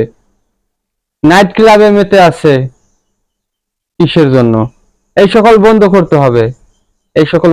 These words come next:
বন্ধ করে আমাদের ফিলিস্তিনির মুসলিম ভাইদের পাশে গিয়ে দাঁড়াতে হবে। আমরা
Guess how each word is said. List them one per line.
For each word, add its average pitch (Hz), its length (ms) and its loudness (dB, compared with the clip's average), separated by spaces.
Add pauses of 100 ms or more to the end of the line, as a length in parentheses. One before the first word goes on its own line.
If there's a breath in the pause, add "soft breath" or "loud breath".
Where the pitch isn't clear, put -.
বন্ধ 196 180 0 (140)
করে 214 140 2 (120)
আমাদের 196 300 2 (680)
ফিলিস্তিনির 208 640 2 (340)
মুসলিম 202 420 0
ভাইদের 175 360 2
পাশে 170 260 -2
গিয়ে 165 160 2
দাঁড়াতে 139 340 2
হবে। 110 220 -2 (1040)
আমরা 202 280 2